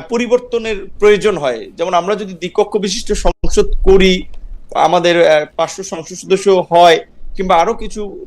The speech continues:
পরিবর্তনের ক্ষেত্রে সংবিধানের মূল নীতি এবং সংবিধানের আরো কিছু অনুচ্ছেদে, সেই ক্ষেত্রে তো আমাদের সংবিধান পরিবর্তন করতে হয়।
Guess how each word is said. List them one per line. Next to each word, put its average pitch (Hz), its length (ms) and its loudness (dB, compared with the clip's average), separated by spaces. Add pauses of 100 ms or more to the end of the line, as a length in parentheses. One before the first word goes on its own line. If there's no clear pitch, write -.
পরিবর্তনের 220 580 0
ক্ষেত্রে - 360 -4
সংবিধানের 180 580 -2
মূল 170 300 -4
নীতি 170 400 -4 (720)
এবং 165 280 -4
সংবিধানের 175 500 0
আরো 165 200 2
কিছু 185 360 -4 (320)
অনুচ্ছেদে, 196 520 -2
সেই 196 160 -6
ক্ষেত্রে 220 260 -10
তো 220 100 0
আমাদের 202 240 -4
সংবিধান 208 500 -6
পরিবর্তন 170 420 -4
করতে - 280 -12
হয়। 117 120 -2